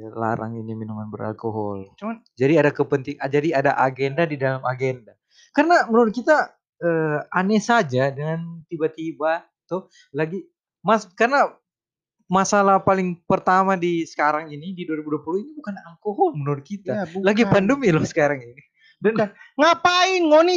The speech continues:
Speaker 2: sibuk-sibuk orang, urus orang baminum?
Speaker 1: <laughs> Tapi jangan salah, jangan salah. Yang kita baca, ini peraturan larangan minuman beralkohol ini so pernah diajukan tahun dua ribu sembilan,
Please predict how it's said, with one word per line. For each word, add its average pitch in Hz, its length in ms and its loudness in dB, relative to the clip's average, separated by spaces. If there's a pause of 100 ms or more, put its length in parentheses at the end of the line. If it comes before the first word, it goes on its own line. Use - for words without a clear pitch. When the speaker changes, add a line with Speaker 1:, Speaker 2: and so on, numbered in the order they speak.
Speaker 2:
sibuk-sibuk 339 640 0
orang, 339 480 2
urus 349 320 2
orang 349 320 4
baminum? 339 640 4 (680)
Speaker 1:
<laughs> - 720 -20
Tapi 180 200 -10
jangan 185 160 -2
salah, 185 240 -2
jangan 151 240 -6
salah. 156 160 2
Yang 156 240 -4
kita 202 80 2
baca, 151 480 -2 (400)
ini 196 240 -10
peraturan 185 640 -6
larangan 165 560 -12
minuman 165 320 -8
beralkohol 147 640 -2
ini 190 160 -6
so - 240 -10
pernah 180 240 -10
diajukan 147 480 -12
tahun 147 240 -8
dua 139 160 -8
ribu 131 240 -20
sembilan, 127 720 -14